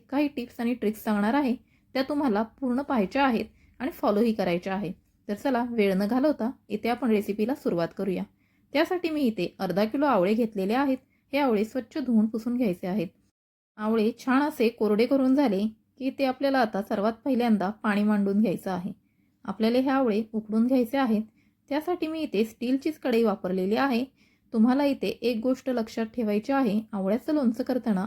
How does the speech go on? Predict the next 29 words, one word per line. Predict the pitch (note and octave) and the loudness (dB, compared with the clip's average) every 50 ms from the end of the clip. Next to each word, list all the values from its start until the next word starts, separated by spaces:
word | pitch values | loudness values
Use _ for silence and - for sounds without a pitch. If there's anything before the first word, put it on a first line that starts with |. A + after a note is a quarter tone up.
| - - | -6 -6
अजिबात | G#3+ F#3+ G3 B3 B3 B3 G#3+ A3 - | -8 -6 -4 -2 -2 -2 -2 -2 -4
ॲल्युमिनियमच्या | - G3+ G3 G#3 G#3+ A3+ A#3+ B3 B3 C4+ C#4 C#4 | -4 -4 0 2 2 2 2 2 0 -2 -2 -2
भांड्यांचा | C4 C4 A3+ F#3 F3 E3+ G#3 - | 0 2 2 2 2 0 -2 -4
वापर | A#3+ A3 F3+ - - A#3 | -2 -2 -2 -2 -4 -4
करायचा | A3 A3 F3 E3 E3+ - A#3 C4 | -4 -2 -2 -2 -2 -2 -2 -2
नाही. | D4+ D4+ A#3 G#3 G#3+ A3 - _ _ _ _ - | 0 2 2 0 0 -2 -6 _ _ _ _ -8
इथे | - A3 B3+ B3 | -4 -2 -2 -2
स्टीलचीच | A#3 - - A#3 A#3 A#3+ - D4+ C#4+ C#4 | -2 -4 -4 -4 -4 -2 -2 -4 -2 2
भांडी | C#4+ C4 A#3 G3+ G3+ | 4 4 4 4 2
आपल्याला | G3 - - F3+ G3+ | 0 -2 -2 -2 -2
वापरली | A3 G#3+ F3+ - - F#3 F#3+ G#3 | 0 -2 -2 -2 -4 -2 0 0
गेली | A3 A3 F3+ F3 G#3+ | 2 2 2 2 0
पाहिजे. | A3 D#4 D4 C4+ - - - G#3+ - _ _ _ _ _ _ _ _ _ _ _ _ _ _ _ _ _ _ _ _ _ _ _ _ _ _ _ _ _ _ _ _ _ _ _ _ _ _ _ _ _ _ _ _ - | 0 0 -2 -2 -2 -2 -6 -8 -10 _ _ _ _ _ _ _ _ _ _ _ _ _ _ _ _ _ _ _ _ _ _ _ _ _ _ _ _ _ _ _ _ _ _ _ _ _ _ _ _ _ _ _ _ 0
तर | A3+ A#3 | 2 4
यावर | B3+ A#3 G#3+ G#3 G#3+ | 4 4 4 4 4
मी | A3+ B3 C4 C4+ | 4 4 2 2
एक | C4+ C4+ C4+ | 0 0 -2
आता | B3 A3 A3 | -2 -2 -2
चाळण | A3 - G#3 F#3+ G3 G3+ | 0 2 2 2 4 4
मांडून | G#3+ A3+ A3 A3 A3 A3+ | 4 6 6 6 6 4
घेतलेली | B3+ B3+ A3 - G#3 G#3 A3 B3+ | 4 2 0 0 0 0 2 2
आहे | C4 C4 G#3 G#3+ G3 A#3 - _ _ _ _ _ _ _ _ _ _ _ _ _ _ _ | 2 2 0 0 -2 -2 -4 _ _ _ _ _ _ _ _ _ _ _ _ _ _ _
आणि | - A#3 C4 | -4 -4 -4
साधारण | C4+ - A#3+ G3+ F#3+ G3 G#3+ B3+ C#4+ C#4 | -2 -2 -2 0 2 2 2 2 2 2
यावर | C#4+ C4 A#3+ B3 B3+ | 2 2 2 2 2
आपल्याला | B3+ B3+ - B3+ G#3+ F#3 F#3 - - - | 0 0 0 0 0 0 0 -2 -4 -6
आवळे | G3+ G3+ A3 G3+ F3+ G3 - - | -4 -2 0 0 0 -2 -4 -4
पंधरा | A3 F#3+ F#3 G3+ A3 A#3+ | -2 0 0 0 2 2
मिनटं | C4+ C4 B3+ C4 - E3+ G3 | 2 2 2 0 0 -4 -6